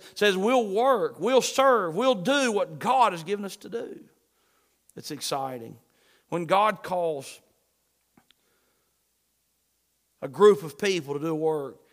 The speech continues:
He enables those people to accomplish that work, and it's so exciting. Something that you'll be tempted to do when you attempt something for God, you're gonna get aggravated about the things that you aren't able to do or provide.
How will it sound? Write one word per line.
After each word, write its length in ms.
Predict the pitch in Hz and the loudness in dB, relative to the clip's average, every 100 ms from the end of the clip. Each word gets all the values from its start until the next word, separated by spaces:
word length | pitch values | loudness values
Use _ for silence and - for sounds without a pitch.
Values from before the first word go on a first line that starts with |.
| _ | _
He 180 | 185 190 | -6 -2
enables 560 | 180 175 240 214 185 165 | -2 0 0 -2 -8 -8
those 180 | 180 | -8
people 320 | - 208 175 143 | -4 -4 -4 -8
to 80 | 160 | -8
accomplish 560 | - 208 208 - - | -8 -16 -14 -14 -12
that 180 | 127 127 | -14 -10
work, 320 | 131 127 - _ _ _ - | -8 -8 -10 _ _ _ -14
and 100 | 151 | -10
it's 80 | |
so 260 | - 165 160 | -6 -2 -4
exciting. 640 | - - 135 127 120 120 - _ _ _ _ _ | -4 -10 -8 -8 -8 -10 -18 _ _ _ _ _
Something 440 | - 208 165 180 | -4 -4 -2 -6
that 100 | 165 | -6
you'll 140 | 151 160 | -6 -6
be 100 | 151 | -6
tempted 460 | - 175 147 135 | -6 -8 -8 -16
to 80 | 123 | -16
do 420 | 120 147 131 110 - _ _ _ _ _ _ _ | 0 2 2 -4 -16 _ _ _ _ _ _ _
when 100 | 151 | -4
you 80 | 156 | -4
attempt 460 | 147 - 175 165 - | -6 -6 -8 -8 -8
something 340 | 160 127 131 | -10 -8 -14
for 140 | - | -14
God, 320 | 123 143 135 139 | -6 -6 -4 -8
you're 100 | 180 | -8
gonna 180 | 202 | -8
get 220 | 156 156 - | -8 -12 -8
aggravated 680 | 156 165 147 143 131 131 127 | -8 -8 -12 -10 -8 -8 -10
about 200 | 120 113 | -10 -12
the 60 | |
things 380 | 110 151 151 123 | -12 -10 -8 -10
that 100 | 127 | -14
you 460 | 123 131 165 165 139 | -14 -12 -10 -8 -8
aren't 300 | 139 139 - | -10 -10 -10
able 400 | 135 135 120 107 | -10 -10 -12 -16
to 140 | - | -16
do 340 | 113 123 117 110 | -12 -10 -10 -10
or 140 | 110 | -12
provide. 520 | 117 107 110 101 - | -12 -16 -16 -16 -20